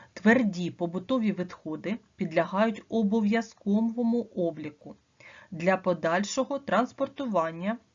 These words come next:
утилізації, захоронення. Вони можуть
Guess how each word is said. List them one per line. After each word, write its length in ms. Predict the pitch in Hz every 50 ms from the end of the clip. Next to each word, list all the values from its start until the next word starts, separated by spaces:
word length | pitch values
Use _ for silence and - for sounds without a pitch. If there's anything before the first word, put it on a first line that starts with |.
| _ _ - _
утилізації, 1040 | - 240 220 208 208 180 175 156 139 151 156 156 175 185 - - - - 208 202 202 - - - - - - -
захоронення. 880 | 165 147 196 240 - - 285 226 175 156 151 - 131 - 110 - - - _ _ _ _ _ _ - - - - -
Вони 400 | - 165 165 208 247 277 349 381
можуть 580 | 370 269 196 180 180 175 175 - 180 175 - -